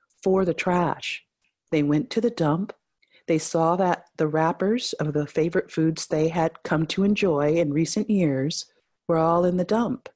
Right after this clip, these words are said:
and now flowing on their playgrounds. So they themselves determined that they would stop having, bringing food that were in wrappers,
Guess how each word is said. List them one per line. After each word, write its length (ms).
and 100
now 460
flowing 400
on 240
their 180
playgrounds. 840
So 200
they 220
themselves 640
determined 800
that 180
they 160
would 260
stop 680
having, 640
bringing 400
food 500
that 200
were 80
in 220
wrappers, 720